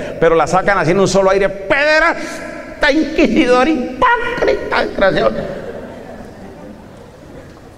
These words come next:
Ese es el efecto de esta estrategia.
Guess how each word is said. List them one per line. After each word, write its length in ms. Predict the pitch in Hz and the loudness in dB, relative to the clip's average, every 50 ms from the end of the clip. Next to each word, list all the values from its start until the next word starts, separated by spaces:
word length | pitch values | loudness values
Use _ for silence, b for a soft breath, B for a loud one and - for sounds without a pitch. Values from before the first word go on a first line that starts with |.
| - - - - - 381 - - - - - - - - - - - - - - - - - - - - - - | -20 -20 -20 -20 -20 -20 -20 -20 -20 -20 -20 -20 -20 -20 -20 -20 -20 -18 -18 -18 -18 -18 -20 -20 -20 -8 -4 0
Ese 180 | 185 175 240 | 2 2 4
es 80 | 254 226 | 4 4
el 140 | 269 220 190 | 4 4 4
efecto 420 | 180 - 214 208 - - 208 196 | 2 2 2 2 2 2 2 4
de 80 | 175 185 | 4 2
esta 180 | 190 - 202 | 2 2 0
estrategia. 640 | 202 196 - 165 156 - - 190 180 - - 104 | 0 0 2 2 2 2 2 0 -2 -2 -4 -4